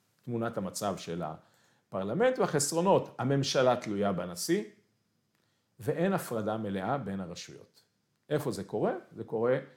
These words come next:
בצרפת. בנוסף, ל-, לש-, ל-, לצורת השלטון הזאת של הדמוקרטיה הייצוגית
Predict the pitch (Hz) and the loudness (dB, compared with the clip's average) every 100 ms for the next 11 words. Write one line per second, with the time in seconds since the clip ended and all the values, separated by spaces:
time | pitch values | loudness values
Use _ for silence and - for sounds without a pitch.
0 | _ _ 95 107 104 104 - _ _ _ | _ _ -6 -2 -2 -4 -14 _ _ _
1 | _ _ _ - 90 78 - - _ _ | _ _ _ -10 -8 -10 -16 -20 _ _
2 | _ _ _ _ _ _ _ _ _ _ | _ _ _ _ _ _ _ _ _ _
3 | _ _ _ _ _ _ - _ _ _ | _ _ _ _ _ _ -20 _ _ _
4 | _ _ _ _ _ _ _ _ _ _ | _ _ _ _ _ _ _ _ _ _
5 | _ - 135 139 143 247 240 214 208 - | _ -2 2 4 4 6 8 6 4 -4
6 | - _ _ _ _ _ _ _ _ _ | -18 _ _ _ _ _ _ _ _ _
7 | _ _ _ 120 127 120 117 113 107 104 | _ _ _ 2 4 6 6 4 0 0
8 | 101 101 98 98 117 123 - - 127 113 | -2 -2 -4 -6 -2 0 2 0 0 0
9 | 120 127 - 147 214 214 - 127 175 175 | 0 0 0 0 2 2 2 0 0 2
10 | 123 139 139 120 113 123 - - 170 202 | 0 0 2 2 4 2 0 -2 0 0
11 | 143 107 98 101 - - 113 101 220 - | 2 0 0 -4 -4 -4 -4 -4 -4 -4
12 | - | -10